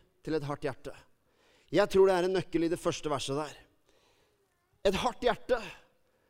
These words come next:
kan produseres når vi ikke får det vi tørster etter. Folket tørstet etter vann. Hvis du tenker på det, det du tørster etter, er det som har potensial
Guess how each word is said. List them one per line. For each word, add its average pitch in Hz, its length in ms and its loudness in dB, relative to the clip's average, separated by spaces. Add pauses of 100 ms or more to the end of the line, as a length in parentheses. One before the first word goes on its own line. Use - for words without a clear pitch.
(160)
kan 214 160 4
produseres 208 680 2
når 202 240 4
vi 208 140 2 (880)
ikke - 420 -4
får 175 360 0
det 151 120 2 (100)
vi 170 100 -4
tørster - 460 -8
etter. - 260 -12 (880)
Folket - 480 0
tørstet - 400 -2
etter 160 240 -4
vann. 175 180 0 (1160)
Hvis 160 160 -4
du 214 80 0
tenker 214 260 2
på 175 140 2
det, 185 160 2
det 254 220 2 (100)
du 247 160 -2
tørster 170 500 0
etter, 294 300 -6 (960)
er 208 160 4
det 190 160 6
som 220 180 -4
har 170 160 -2
potensial 190 800 0